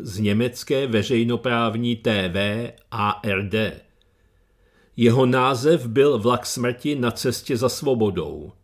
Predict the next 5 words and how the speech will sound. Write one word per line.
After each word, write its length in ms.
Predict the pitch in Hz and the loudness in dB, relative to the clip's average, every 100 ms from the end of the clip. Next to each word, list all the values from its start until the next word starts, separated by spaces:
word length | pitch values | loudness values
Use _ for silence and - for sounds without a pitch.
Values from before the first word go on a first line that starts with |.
| _ _ - | _ _ -4
německy 840 | 110 110 117 120 - - 127 127 - _ - | 0 2 2 0 -6 -6 -6 -6 -14 _ 2
Todenzug 1000 | 123 110 110 123 127 - 135 131 139 - - | 6 6 6 2 0 -6 -6 -6 -8 -16 -2
in 240 | 117 113 110 | 2 4 4
die 200 | 117 117 | 2 2
Freiheit. 880 | 120 120 131 90 76 76 - - | -2 -2 -2 -2 -6 -10 -18 -20